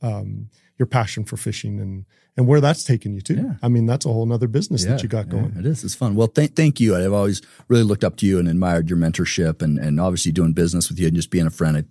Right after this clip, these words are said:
Speaker 2: really, really look up to you. So thank you, Joe.
Speaker 1: Thanks, Brian.
Speaker 2: I really
Speaker 1: Appreciate it.
Speaker 2: appreciate that.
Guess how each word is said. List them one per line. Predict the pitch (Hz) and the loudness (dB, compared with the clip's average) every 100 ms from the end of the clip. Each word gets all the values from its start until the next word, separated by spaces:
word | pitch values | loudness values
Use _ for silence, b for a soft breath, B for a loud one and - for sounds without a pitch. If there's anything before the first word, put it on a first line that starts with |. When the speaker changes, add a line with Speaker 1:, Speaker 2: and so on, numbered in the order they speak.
| _ | _
Speaker 2:
really, | 98 98 80 | 0 2 2
really | 87 80 | 2 0
look | 78 | -2
up | 78 - | -6 -6
to | |
you. | 80 | -6
So | - | -6
thank | - 80 | -4 -4
you, | 76 | -2
Joe. | 76 76 | -4 -6
Speaker 1:
Thanks, | - 131 107 | 0 2 2
Brian. | - 104 101 - | -2 -4 -4 -2
Speaker 2:
I | |
really | - 170 | 0 2
Speaker 1:
Appreciate | |
it. | |
Speaker 2:
appreciate | 113 - - | 2 0 -2
that. | - | -4